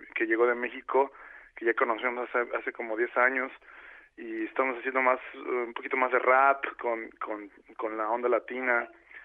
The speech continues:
Tenemos a, a Luis en el bajo, a Hachú en el bajo, tocamos, ah, tenemos a Enrique Iking, mejor conocido como Iking, en la guitarra,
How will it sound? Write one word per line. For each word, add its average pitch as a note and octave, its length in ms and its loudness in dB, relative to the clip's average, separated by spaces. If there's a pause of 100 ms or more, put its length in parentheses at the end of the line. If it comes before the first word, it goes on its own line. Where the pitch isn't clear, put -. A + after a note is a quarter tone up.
(540)
Tenemos C3+ 320 4
a, B2+ 500 6
a A#2+ 60 8
Luis D3 360 4
en D3+ 120 4
el C3+ 80 8
bajo, D3 520 6
a B2 200 -2
Hachú C#3 300 2
en C#3+ 80 2
el B2+ 100 8
bajo, C#3+ 460 6
tocamos, C3+ 380 2 (140)
ah, A#2+ 180 4
tenemos C3+ 300 2
a B2 80 6
Enrique C#3 600 4 (720)
Iking, D3 440 2
mejor C#3 220 4
conocido C#3+ 360 2
como A#2+ 220 -2
Iking, C#3 400 -4
en A#2 100 0
la A2 80 0
guitarra, C3 640 4